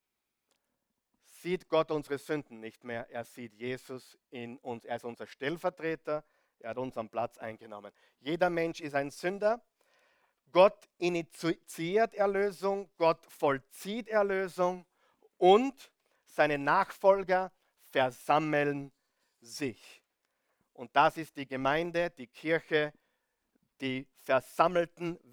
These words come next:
weltweit. Ich weiß nicht, wie viele Christen sich heute versammeln in verschiedensten Kirchen und Gemeinden,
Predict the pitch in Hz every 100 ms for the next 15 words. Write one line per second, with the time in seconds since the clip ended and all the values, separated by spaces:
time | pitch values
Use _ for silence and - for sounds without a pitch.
0 | 120 170 180 190 _ 135 139 143 165 160
1 | 123 151 156 127 175 180 185 170 165 _
2 | _ _ _ _ - 147 180 - 175 156
3 | 160 156 - 156 170 160 156 151 156 156
4 | 156 156 160 _ _ 135 131 139 - 185
5 | 185 170 - 160 - 170 165 - 156 151
6 | 147 139 151 160 143 151